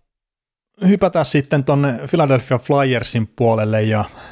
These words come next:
sieltäkin tuli sitten uutisia, uutisia, että toi, ää, Sean Couturier on käynyt selkäleikkauksessa, eli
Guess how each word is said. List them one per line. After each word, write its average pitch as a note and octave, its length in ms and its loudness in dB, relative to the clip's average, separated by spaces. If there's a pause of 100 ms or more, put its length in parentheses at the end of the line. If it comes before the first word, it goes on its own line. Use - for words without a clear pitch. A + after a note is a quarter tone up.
(260)
sieltäkin A#2 580 -4
tuli A2+ 200 -2
sitten A2 260 -6
uutisia, A2 580 -4 (600)
uutisia, C3+ 540 0
että A#2 180 -6
toi, A#2 380 -2 (680)
ää, A#2+ 260 0
Sean C#3+ 240 0
Couturier B2+ 440 0
on A#2 80 -4
käynyt A#2 180 0
selkäleikkauksessa, A#2 1040 -2
eli A2 80 -8